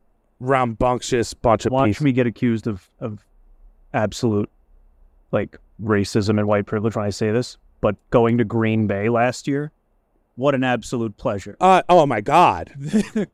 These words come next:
Speaker 2: The fans of the Packers
Speaker 1: Are the nicest people on the planet.
Speaker 2: they're like, turn around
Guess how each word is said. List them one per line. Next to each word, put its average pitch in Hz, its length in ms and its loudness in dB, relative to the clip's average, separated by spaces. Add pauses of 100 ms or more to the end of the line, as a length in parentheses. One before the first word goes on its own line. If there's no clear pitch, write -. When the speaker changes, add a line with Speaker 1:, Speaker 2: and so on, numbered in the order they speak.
(100)
Speaker 2:
The 180 140 0
fans 170 540 0
of 151 100 -6
the 147 60 -2
Packers 143 720 -4
Speaker 1:
Are 156 140 6
the 165 100 4
nicest 165 460 2
people 170 240 4
on 139 80 4
the 123 80 0
planet. 151 400 2 (160)
Speaker 2:
they're 165 240 0
like, 165 180 -6
turn 170 280 -2
around 156 440 0